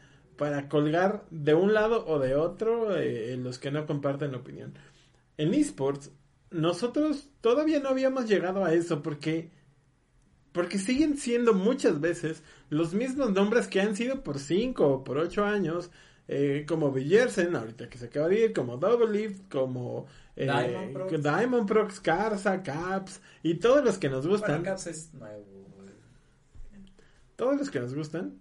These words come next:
Speaker 1: siguen estando ahí. Pero ahora que se van, como le pasó a Odi, como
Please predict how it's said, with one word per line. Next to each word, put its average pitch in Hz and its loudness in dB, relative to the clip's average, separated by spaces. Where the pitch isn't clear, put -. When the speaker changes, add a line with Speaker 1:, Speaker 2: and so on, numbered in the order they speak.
Speaker 1:
siguen 202 -4
estando 127 -8
ahí. 139 -4
Pero 160 -2
ahora 277 0
que - -8
se - -6
van, 131 -12
como 123 -6
le 117 -12
pasó 120 -12
a 117 -10
Odi, 185 -4
como 120 -10